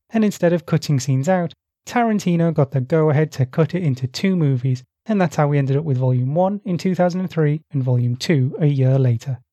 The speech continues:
This was the first example of an obvious single movie being split up that I remember. It then became a bit of a thing with Harry Potter,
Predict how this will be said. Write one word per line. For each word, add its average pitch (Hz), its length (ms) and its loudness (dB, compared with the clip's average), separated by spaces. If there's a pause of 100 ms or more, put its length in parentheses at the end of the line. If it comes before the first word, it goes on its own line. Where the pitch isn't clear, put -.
(960)
This 262 160 0
was 269 140 0
the 247 100 0
first 185 460 -2
example 151 480 2
of 131 100 2
an 139 140 0 (100)
obvious 196 400 0
single 196 360 0
movie 151 360 2
being 131 240 0
split - 340 -6
up 151 120 -4
that 196 180 -10
I 196 160 2
remember. 147 580 0 (340)
It 220 140 -2
then 214 180 2
became 190 320 0
a 175 80 2
bit 147 340 -2
of 131 120 2
a 139 80 4
thing 120 320 -2
with 123 200 0
Harry 120 340 0
Potter, 160 500 -2